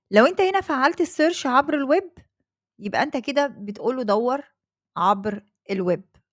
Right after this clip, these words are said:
أعتقد هنا في الحالة دي أنت لازم تكون متصل بالإنترنت. يعني لو رُحت هنا في الsetting، فأنت لو أنت عايز تشتغل locally تمامًا وتحتفظ بالdata بتاعتك local، في الحالة دي أنت بتعمل disable للturbo mode والweb search mode.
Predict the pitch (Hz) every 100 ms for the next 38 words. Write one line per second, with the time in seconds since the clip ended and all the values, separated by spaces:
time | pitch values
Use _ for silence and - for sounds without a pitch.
0 | - 180 285 294 233 269 285 220 277 294
1 | 269 277 359 240 262 233 247 247 226 247
2 | 226 214 220 233 185 - 202 196 160 123
3 | - _ _ _ _ _ _ _ - 170
4 | 175 170 190 - 269 277 233 208 277 311
5 | 349 330 _ 254 277 262 262 277 240 277
6 | 240 - 254 254 247 - 214 247 226 196
7 | 180 202 208 247 269 202 175 - 233 220
8 | 196 180 196 214 214 208 208 202 - -
9 | 190 233 240 339 359 - _ _ 196 -
10 | 269 269 226 254 262 233 277 269 277 247
11 | 202 214 - 233 180 170 180 - 294 254
12 | 262 262 311 339 269 - 214 254 269 -
13 | 214 208 220 - 220 214 202 - - 185
14 | 175 156